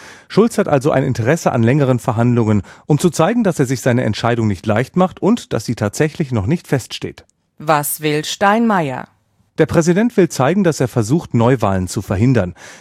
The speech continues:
Speaker 1: Denn das Grundgesetz hat die Hürden dafür sehr hoch gelegt. Erst wenn ein von Steinmeier vorgeschlagener Kanzlerkandidat dreimal keine absolute Mehrheit bekommt,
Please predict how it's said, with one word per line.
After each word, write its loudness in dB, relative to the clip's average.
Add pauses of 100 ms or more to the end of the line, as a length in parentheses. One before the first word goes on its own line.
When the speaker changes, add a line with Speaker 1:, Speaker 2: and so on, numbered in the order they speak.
(140)
Speaker 1:
Denn 2
das 0
Grundgesetz 2
hat 0
die 0
Hürden 2
dafür 0
sehr 2
hoch -4
gelegt. -10 (360)
Erst 0
wenn 2
ein 2
von 0
Steinmeier 0
vorgeschlagener -2
Kanzlerkandidat -2
dreimal 0
keine 0
absolute -4
Mehrheit 2
bekommt, -2